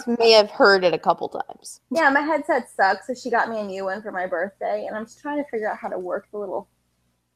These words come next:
Speaker 1: handheld part. Okay, there. Never mind. I see it now. No.
Speaker 2: <laughs>
Speaker 1: Yeah, volume. Is that turning you up or turning me <laughs> up? I don't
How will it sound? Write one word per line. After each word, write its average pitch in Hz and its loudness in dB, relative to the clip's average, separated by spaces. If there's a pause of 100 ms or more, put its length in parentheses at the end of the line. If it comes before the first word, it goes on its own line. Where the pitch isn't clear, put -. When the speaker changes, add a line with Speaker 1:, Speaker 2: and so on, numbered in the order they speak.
(240)
Speaker 1:
handheld 277 -2 (100)
part. 339 -4
Okay, 240 4
there. - -6
Never 226 -2
mind. - -10
I - -14
see 202 -12
it - -12
now. 95 -16 (1160)
No. 214 0 (120)
Speaker 2:
<laughs> - -10
Speaker 1:
Yeah, 262 0 (160)
volume. 190 -2 (1200)
Is - -20
that 381 4
turning 381 2
you 339 2
up 427 6
or 370 0
turning 285 0
me 285 2
<laughs> 311 2
up? - 4
I 453 8
don't 480 6